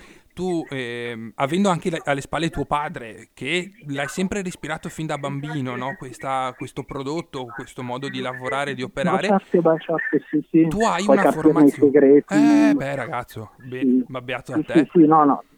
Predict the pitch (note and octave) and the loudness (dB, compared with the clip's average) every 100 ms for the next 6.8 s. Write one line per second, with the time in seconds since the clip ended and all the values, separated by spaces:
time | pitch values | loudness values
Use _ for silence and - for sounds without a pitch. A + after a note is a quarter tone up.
0 | - - _ - _ _ E3+ F3 F#3+ F#3 | -20 -20 _ -20 _ _ 0 2 2 4
1 | F#3+ D3+ - D3 - C3+ E3+ - E3 C#3 | 6 4 4 0 0 0 0 2 -2 0
2 | D3 F#3+ E3 - C#3 C#3 - C3+ B2+ B2 | 0 -2 -4 -6 -4 -4 -2 -2 -2 -2
3 | G#2+ A2 A#2+ D#3 - B2+ B2 - C3 A#2+ | -4 -10 -6 -6 -4 -4 -4 0 -2 -2
4 | A#2 A#2 B2 - C#3+ C#3 B2+ A#2+ A2+ - | -4 -2 -2 -2 0 0 2 0 -2 -2
5 | G#2+ A2+ C3 D3+ C#3+ B2+ B2 C3+ C#3+ B2 | -6 -4 4 4 6 4 2 2 2 2
6 | B2+ C3+ - B2 - C3 C#3+ D3+ | 2 2 0 -4 -2 4 4 2